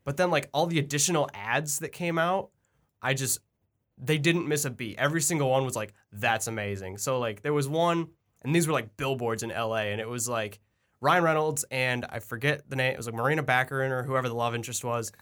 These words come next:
and they're in, like, a loving embrace, and, like, in this really fun font, like a romance movie. It's like Deadpool, Love Never Dies, like, comes out Valentine's Day.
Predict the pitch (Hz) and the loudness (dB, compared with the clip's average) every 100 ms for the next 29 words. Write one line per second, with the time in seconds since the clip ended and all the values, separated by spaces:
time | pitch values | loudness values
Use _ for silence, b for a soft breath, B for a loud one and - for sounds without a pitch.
0 | b b - 120 127 131 135 131 123 139 | b b -8 0 4 4 4 0 2 2
1 | 135 131 123 131 127 123 - 131 123 - | 2 0 0 0 0 -2 -4 -8 -10 -8
2 | 127 120 - 143 151 147 143 _ _ _ | -8 -6 -2 0 0 0 -4 _ _ _
3 | _ _ - - 151 151 147 - 139 135 | _ _ -14 0 2 2 -2 -2 0 0
4 | 135 131 123 135 131 127 127 120 127 120 | -2 -6 0 2 2 -2 -4 -4 -4 -6
5 | - 135 117 - 113 110 120 131 127 123 | 0 0 0 -4 -6 -4 0 0 0 -2
6 | 123 117 107 104 104 - - 117 - 123 | -2 0 0 0 -2 -8 -6 -8 -6 -6
7 | 117 113 113 110 107 107 107 101 | -4 -2 -4 -4 -6 -8 -8 -8